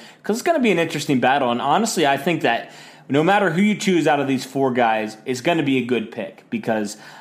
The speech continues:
um, obviously the Colts see these guys a lot more. They see them every day, um, and they're gonna make the best decision for this team. And,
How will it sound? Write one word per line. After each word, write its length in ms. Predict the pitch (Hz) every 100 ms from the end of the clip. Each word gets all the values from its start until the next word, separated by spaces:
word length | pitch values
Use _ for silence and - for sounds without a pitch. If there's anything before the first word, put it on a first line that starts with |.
| -
um, 240 | 101 104
obviously 400 | 123 143 147 160
the 80 | 139
Colts 560 | 131 151 151 - - -
see 220 | - 165
these 180 | 151 131
guys 340 | 143 143 143
a 60 | 131
lot 260 | 135 139
more. 280 | 143 139 143
They 80 | 127
see 180 | - 143
them 140 | 139
every 220 | 147 143
day, 420 | 143 143 143 139 143 - -
um, 200 | 110 113
and 80 | 120
they're 100 | 151
gonna 160 | 156 151
make 200 | 147 143
the 40 |
best 280 | 123 135 -
decision 360 | 123 151 131 127
for 160 | 135
this 220 | 123 123
team. 420 | - 143 143 160 143
And, 240 | 110